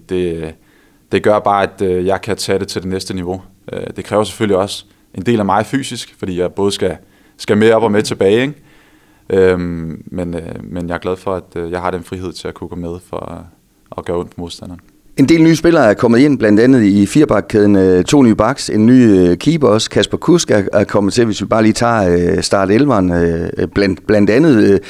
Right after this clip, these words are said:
Speaker 2: hvor, hvor hurtigt er man som sådan rutineret spiller som dig, øh, omstillingsparat? Gør, hvor, hvor hurtigt går det, indtil at du sådan føler en vis tryghed i, at man, øh, der er allerede nu nogle mekanismer, der begynder at virke?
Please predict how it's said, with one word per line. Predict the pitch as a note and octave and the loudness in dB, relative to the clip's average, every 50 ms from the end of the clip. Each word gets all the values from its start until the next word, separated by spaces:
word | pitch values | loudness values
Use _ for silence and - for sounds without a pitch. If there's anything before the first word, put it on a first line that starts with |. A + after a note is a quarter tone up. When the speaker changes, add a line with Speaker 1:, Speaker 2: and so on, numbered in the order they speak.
| - - - - - - - _ _ | -14 -18 -18 -18 -18 -20 -20 _ _
Speaker 2:
hvor, | - - A#2 A#2 A2 | -6 -2 0 0 0
hvor | G2 G2+ A2+ A2+ | 2 0 -2 0
hurtigt | G2+ C3 D#3 F3 D3+ B2+ A2+ | 2 4 4 4 4 4 4
er | A2 | 4
man | A2+ A2 G#2+ G#2+ | 4 4 2 2
som | G2+ - - G#2+ G2+ G2+ F#2+ F2+ | 0 0 0 2 2 2 2 0
sådan | - - A#2 A2 | 0 0 0 0
rutineret | - A#2+ C3 B2+ - A#2 B2 D3+ D3 B2 | 2 0 0 2 4 4 4 4 4 4
spiller | - C3 C3 C3+ | 2 2 2 2
som | A#2+ - A2 G2 | 2 2 0 0
dig, | - F#2+ G2 A#2 C3+ C3+ A#2 - A2 | 0 0 0 2 0 0 -2 -2 0
øh, | G2+ G2 F#2 F2+ | 2 2 2 2
omstillingsparat? | - A2 C3+ C#3 - B2 G2 F#2+ F#2+ F2+ - - - - F#2 F2 E2+ - G2 F2+ F2 F#2 F#2+ F#2+ - | 2 0 -2 -2 -2 -2 0 0 0 -2 -2 -4 -4 -2 -2 -2 -2 -2 -4 -2 -2 -2 -2 -4 -2
Gør, | - G#2+ G2 G2 F#2 | 0 2 2 2 2
hvor, | F2+ F#2 F#2+ | 0 -2 -2
hvor | E2+ A2 | 0 0
hurtigt | A2 - D3+ D#3 C3+ A#2+ G2+ - | 0 2 2 2 2 0 -6 0
går | - C#3 D3 D#3 | 2 2 2 2
det, | B2+ G2 D#2+ - _ - - - | 0 -8 -12 -14 _ -20 -14 -2
indtil | - B2 B2 - A#2 | 0 0 2 4 4
at | G2+ F#2 F#2 - - _ _ _ - | 4 2 2 0 -6 _ _ _ -2
du | B2 | 0
sådan | A2+ - B2 A2 | 2 2 0 0
føler | - C3+ C3+ C#3 A#2 G2+ | 2 2 2 4 4 2
en | F#2+ F#2 F#2+ F#2+ F#2+ | 2 0 -2 -2 0
vis | F#2 B2+ C3 - | 2 2 0 0
tryghed | - - C#3 C#3 C#3 - - G#2 | 0 0 0 0 0 2 0 2
i, | F#2+ G2+ A2 A2 | 2 2 0 0
at | G#2 G2+ | 2 2
man, | G2+ G2 G2 | 4 4 4
øh, | G2 F#2+ F2 - - - - - - - - | 4 2 0 -4 -14 -20 -20 -20 -10 -2 0
der | A#2 | 2
er | A#2+ | 4
allerede | A#2+ B2+ C3 B2 | 4 4 4 4
nu | A#2+ B2+ D3 | 6 6 6
nogle | D3 C3+ A#2 G#2 G#2 | 6 6 4 4 4
mekanismer, | A2 A2 - A#2 G#2 G#2+ B2+ C3+ - - G2 | 2 2 2 2 2 2 2 2 2 0 2
der | F#2 G#2 F#2 | 2 2 0
begynder | E2 B2 - - B2 B2 G#2+ | 0 0 0 2 2 4 2
at | G2 | 4
virke? | G2+ B2+ C#3 C3 A2+ | 4 2 2 2 -2